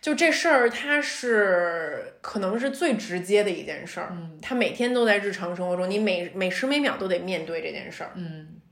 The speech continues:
Speaker 1: 你讨厌它也好，还是你爱它也好，你就不得不面对它。
Speaker 2: 嗯。
Speaker 1: 这个事情呢，就是 money，
Speaker 2: 嗯，我们
Speaker 1: 钱。
Speaker 2: 今天就聊俗的，我们要聊钱。
Speaker 1: 对，我们聊一聊我们的金钱观。
Speaker 2: 嗯。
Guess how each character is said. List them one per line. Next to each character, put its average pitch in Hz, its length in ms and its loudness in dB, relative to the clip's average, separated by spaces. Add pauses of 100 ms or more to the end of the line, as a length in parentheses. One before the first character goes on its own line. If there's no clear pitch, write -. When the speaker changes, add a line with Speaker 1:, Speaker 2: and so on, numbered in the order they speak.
(140)
Speaker 1:
你 269 100 -2
讨 202 280 4
厌 262 120 8
它 240 140 4
也 208 120 4
好， 180 180 2
还 175 120 0
是 202 80 0
你 190 100 -6
爱 220 220 0
它 180 140 -6
也 147 140 -6
好， 156 380 -10
你 185 100 -8
就 208 140 -2
不 214 120 -6
得 190 220 0
不 208 140 -2
面 240 280 -4
对 - 180 -10
它。 - 60 -16 (280)
Speaker 2:
嗯。 151 320 -14 (360)
Speaker 1:
这 247 120 0
个 233 100 2
事 233 160 -6
情 208 160 -2
呢， 180 120 0
就 180 180 -4
是 160 420 -6
money， 220 560 0
Speaker 2:
嗯， 160 300 -10
我 151 40 -12
们 - 0 -
Speaker 1:
钱。 165 300 2
Speaker 2:
今 156 100 0
天 202 100 0
就 190 160 -4
聊 139 280 -4
俗 139 340 -12
的， 143 100 -8
我 143 60 -8
们 139 120 -10
要 156 160 -6
聊 139 240 -6
钱。 - 520 -8
Speaker 1:
对， 185 120 2
我 165 120 2
们 185 100 0
聊 180 200 4
一 214 40 6
聊 202 140 6
我 208 140 4
们 - 100 -6
的 175 80 -2
金 220 200 -4
钱 202 220 -4
观。 214 340 -2
Speaker 2:
嗯。 196 200 0